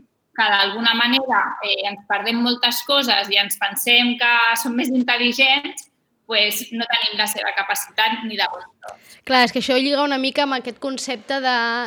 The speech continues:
Speaker 2: eh, les capacitats diferents, no sé com li diuen ara, no? S'intenten no fer servir aquesta paraula de discapacitat, no? I parlar de capacitats
Speaker 1: Sí.
Speaker 2: diverses o, o, o algun concepte
Speaker 1: Sí.
Speaker 2: així, una mica pensant en això, no? En que no es tracta de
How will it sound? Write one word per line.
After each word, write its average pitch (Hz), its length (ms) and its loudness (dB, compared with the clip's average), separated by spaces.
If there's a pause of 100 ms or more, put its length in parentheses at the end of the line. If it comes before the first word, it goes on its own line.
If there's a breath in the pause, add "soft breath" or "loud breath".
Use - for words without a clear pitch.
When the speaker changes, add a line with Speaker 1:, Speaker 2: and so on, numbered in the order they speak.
(140)
Speaker 2:
eh, 202 840 -4
les 220 320 -4
capacitats 220 680 -6
diferents, 240 400 -2
no 254 80 -6
sé 269 80 -4
com 285 160 -2
li 262 100 0
diuen 226 380 0
ara, 226 320 0
no? 247 160 -2
S'intenten 247 760 0
no 254 200 -2
fer 277 160 -4
servir 247 300 -4
aquesta 254 200 -6
paraula 240 440 0
de 226 100 -4
discapacitat, 247 880 -2
no? 247 180 -2
I 302 140 -2
parlar 226 300 -2
de 240 180 0
capacitats 226 600 -2
Speaker 1:
Sí. - 20 4
Speaker 2:
diverses 247 720 2
o, 226 240 0 (400 loud breath)
o, 226 160 2 (500)
o 214 300 0
algun 220 260 -2
concepte 247 500 -2
Speaker 1:
Sí. 226 200 0
Speaker 2:
així, 254 320 -4
una 285 180 -2
mica 254 360 -2 (200)
pensant 226 420 -2
en 269 120 -2
això, 214 380 -2
no? 254 200 -4
En 233 100 -8
que 208 100 -6
no 233 100 -4
es - 80 -8
tracta 233 320 -6
de 214 180 -2